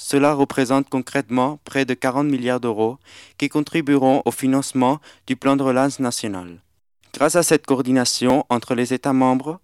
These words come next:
la relance sera plus forte et plus rapide en Europe. Ainsi, la France devrait recevoir environ quarante milliards d'euros pour alimenter son plan de relance. Pour alimenter son plan de relance, baptisé France Relance,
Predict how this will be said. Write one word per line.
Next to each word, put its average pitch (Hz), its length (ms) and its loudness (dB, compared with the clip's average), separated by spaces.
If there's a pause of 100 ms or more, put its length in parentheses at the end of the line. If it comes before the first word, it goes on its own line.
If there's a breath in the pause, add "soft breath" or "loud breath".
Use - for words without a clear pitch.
(220)
la 120 140 4
relance 131 360 4
sera 123 280 0
plus 139 160 -4
forte 143 380 2
et 131 60 0
plus 135 140 0
rapide 131 340 -2
en 123 80 0
Europe. 92 420 -6 (1000)
Ainsi, 135 480 0 (100)
la 120 140 4
France 143 260 2
devrait 131 260 2
recevoir 135 580 2
environ 127 400 2
quarante 135 320 2
milliards 131 380 2
d'euros 120 320 2
pour 120 220 -2
alimenter 127 680 0
son - 260 -2
plan 123 280 2
de 135 80 2
relance. 92 560 -4 (220)
Pour 120 160 -2
alimenter 147 480 0
son 135 180 0
plan 123 200 -2
de 117 60 -4
relance, 117 500 0 (280 soft breath)
baptisé 123 440 0
France 135 320 0
Relance, 113 440 -2